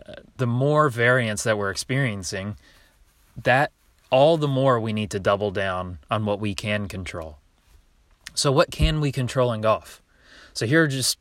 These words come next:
here are five things you can control, and the list goes on more than this. But you can control things like your work ethic. And that, that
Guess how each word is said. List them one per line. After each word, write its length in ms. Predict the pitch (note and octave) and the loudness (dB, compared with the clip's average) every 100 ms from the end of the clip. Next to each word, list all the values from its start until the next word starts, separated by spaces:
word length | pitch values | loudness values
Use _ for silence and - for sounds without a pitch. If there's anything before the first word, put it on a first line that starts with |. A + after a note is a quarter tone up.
| - | -2
here 220 | D3+ D#3+ | 4 4
are 40 | |
five 320 | C3 A2 A#2 G#2+ | 4 4 2 2
things 300 | B2 A#2 A2 | -2 -4 -4
you 80 | |
can 140 | G#2+ G#2+ | -6 -6
control, 480 | G#2+ G2+ A2 A#2 A#2 | -6 -2 2 2 2
and 340 | A2 A2+ A#2 | -2 -4 0
the 100 | A2+ | 2
list 360 | A#2 B2+ - - | 2 2 0 0
goes 240 | A2+ G#2 | 0 0
on 300 | G#2+ A2 A2 | -2 -2 -2
more 220 | G#2+ A2 | 0 -2
than 160 | G2+ G2+ | -2 -4
this. 400 | G#2+ F#2+ - - _ - - - | -4 -4 -6 -6 _ -20 -20 -10
But 80 | - | -4
you 80 | C3 | -2
can 160 | D3+ C#3 | -2 -2
control 360 | D3 C3 B2+ | -2 0 0
things 320 | A#2 A#2+ A#2 | 0 -4 -2
like 180 | A2+ A2 | 0 0
your 140 | A#2+ G2 | -2 0
work 260 | A2+ A2+ - | 0 0 -4
ethic. 460 | G2+ - F2+ - _ _ - - - | -8 -8 -16 -18 _ _ -20 -20 -4
And 160 | C3 C#3+ | 0 4
that, 240 | F3+ - _ _ _ _ _ _ B2+ A#2+ | 2 0 _ _ _ _ _ _ -14 -4
that 380 | C3+ D#3 E3 | 2 4 4